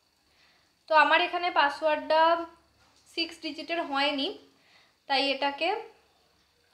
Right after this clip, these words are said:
আমি correct করে নিয়ে save and continue করব। Then তোমাকে এখানে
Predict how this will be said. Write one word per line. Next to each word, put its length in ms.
আমি 160
correct 400
করে 200
নিয়ে 220
save 200
and 220
continue 440
করব। 520
Then 280
তোমাকে 400
এখানে 340